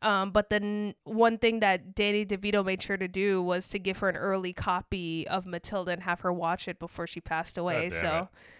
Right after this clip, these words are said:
Speaker 1: I know. So Mara's mom got to see her, you know, so
Speaker 2: Yeah.
Speaker 1: I got to see the film before she passed.
Speaker 2: Yeah.
Speaker 1: Which
Speaker 2: That's
Speaker 1: is
Speaker 2: cool.
Speaker 1: really sweet. <laughs>
Speaker 2: And that's, like, 'cause this is, like, this is, like, the one. Like, those other ones you mentioned, she's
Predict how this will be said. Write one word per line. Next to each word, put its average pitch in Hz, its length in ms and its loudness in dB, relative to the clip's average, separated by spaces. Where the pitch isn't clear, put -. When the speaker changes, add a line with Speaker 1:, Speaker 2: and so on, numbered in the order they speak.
Speaker 1:
I 190 120 4
know. 175 440 -2
So 220 280 0
Mara's 214 440 4
mom 190 180 -4
got 190 260 2
to 185 100 -8
see 185 260 -4
her, 175 440 0
you 214 140 0
know, 170 160 0
so 175 160 2
Speaker 2:
Yeah. 180 80 0
Speaker 1:
I 185 60 -4
got 180 180 -2
to - 80 -6
see 214 140 -6
the 196 120 -4
film 180 380 -4
before 180 300 -6
she 180 180 -8
passed. 180 460 -8
Speaker 2:
Yeah. 90 300 0
Speaker 1:
Which 180 120 -8
Speaker 2:
That's - 20 -4
Speaker 1:
is 226 120 -6
Speaker 2:
cool. 240 120 -4
Speaker 1:
really 254 240 6
sweet. 427 760 2
<laughs> - 480 4
Speaker 2:
And 104 100 0
that's, 113 200 6
like, 113 140 2
'cause 101 120 -6
this 117 180 0
is, 98 120 -4
like, 82 320 -2
this 131 140 -4
is, 147 100 -4
like, 101 180 0
the 90 100 -6
one. 82 340 0
Like, 90 100 -6
those 101 140 -2
other 110 140 4
ones 101 160 0
you 92 80 -4
mentioned, 85 420 -6
she's - 480 -8